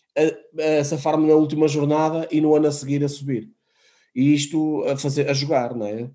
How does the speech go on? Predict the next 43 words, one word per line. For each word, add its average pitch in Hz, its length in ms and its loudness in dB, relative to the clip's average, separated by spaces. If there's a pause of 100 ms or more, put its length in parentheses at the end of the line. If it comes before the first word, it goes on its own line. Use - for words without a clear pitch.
Pronto, 104 320 -10
que, 107 320 -4
que, 110 280 -6
que 117 200 -6
é 113 40 0
importante 113 720 -6
no 113 340 -14
momento, 120 540 -4
na 117 80 -2
altura, 120 480 -4 (600)
eh, 117 500 2
acabo 127 520 -2
por, 123 220 -2
eh, 113 720 -2
por, 113 200 -8
eh, 107 720 -4 (360)
fazer 120 280 -4
uma 123 140 2
época 123 200 -4
muito 123 220 -2
boa 127 120 -4
na 123 100 -2
segunda, 123 460 -6
na, 120 260 -8
na 120 120 -10
segunda 123 300 -10
divisão, 113 440 -10
na, 110 160 -10
na, 104 160 -18
na 107 200 -10
Zona 117 260 -8
Norte, 117 460 -10
a - 80 -14
subir. 127 580 -10 (460)
Uma 131 160 0
equipa 139 300 -2
que 131 140 -10
no 135 160 0
ano 131 120 2
anterior 127 280 -2
tinha 127 360 -2
se, 127 380 -12
se, 117 680 -8